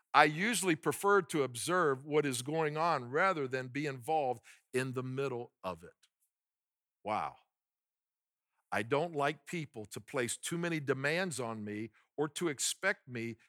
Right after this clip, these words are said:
to know and report what I am feeling. I'm able to get in touch with my feelings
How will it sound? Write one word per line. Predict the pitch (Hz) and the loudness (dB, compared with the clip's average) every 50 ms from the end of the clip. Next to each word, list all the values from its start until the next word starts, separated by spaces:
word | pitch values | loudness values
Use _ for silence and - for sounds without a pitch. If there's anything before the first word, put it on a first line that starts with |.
| _ _ | _ _
to | - 127 | -4 -2
know | 120 120 123 135 151 147 123 110 104 104 - _ - | -2 -2 -2 -2 -2 -2 -2 -2 -4 -6 -8 _ -6
and | 113 117 113 | -6 -4 -4
report | 110 107 104 _ _ 156 151 120 107 113 - _ _ _ _ _ _ | -6 -8 -10 _ _ -6 -4 -4 -6 -8 -10 _ _ _ _ _ _
what | 101 110 113 107 - | -8 -6 -6 -6 -8
I | 101 110 113 120 123 - - | -8 -8 -6 -6 -8 -10 -10
am | - 110 110 110 110 110 110 101 _ _ _ _ | -10 -8 -8 -8 -8 -10 -12 -14 _ _ _ _
feeling. | - - - 123 123 117 110 104 87 76 76 - _ _ _ _ _ _ _ _ _ _ _ _ _ _ _ _ | -20 -12 -8 -4 -4 -2 -2 -4 -6 -12 -16 -20 _ _ _ _ _ _ _ _ _ _ _ _ _ _ _ _
I'm | - 107 110 113 | -12 -6 0 2
able | 123 143 147 143 139 131 | 4 4 4 2 -2 -4
to | - 131 | -4 -4
get | 120 123 143 143 | -2 0 0 0
in | 139 139 131 | 0 -2 -4
touch | - - 156 151 - - 170 | -2 0 0 0 0 -2 -6
with | 160 - - | -6 -4 -4
my | 165 156 | -4 -4
feelings | - - - 170 170 170 175 180 180 - - | -2 -4 -4 -4 -4 -4 -6 -8 -8 -10 -12